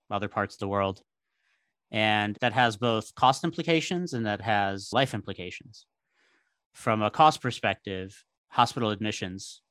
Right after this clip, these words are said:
particularly for people that don't take care of their health and exacerbate to the point where they need hospital, hospital admissions, are very expensive,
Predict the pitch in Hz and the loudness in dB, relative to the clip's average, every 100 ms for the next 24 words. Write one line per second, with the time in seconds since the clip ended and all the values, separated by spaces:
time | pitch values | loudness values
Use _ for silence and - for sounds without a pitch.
0 | _ 110 110 107 101 90 101 110 107 101 | _ -10 -8 -6 -6 -8 -6 -6 -4 -4
1 | 98 101 - 101 101 95 90 101 95 95 | -4 -4 -4 -4 -4 -2 2 2 0 -8
2 | 92 95 98 98 104 95 95 95 - 98 | -12 -8 -4 -2 -4 -8 -8 -10 -8 -8
3 | 98 98 95 98 98 113 - 98 98 - | -6 -8 -8 -6 0 0 0 -4 -4 -2
4 | 113 - 104 95 95 98 98 - 92 90 | -2 -2 -6 -6 -6 -10 -10 -12 -14 -18
5 | _ _ _ _ - 110 117 135 120 - | _ _ _ _ -4 0 4 4 4 0
6 | 101 95 - - | -8 -8 -12 -20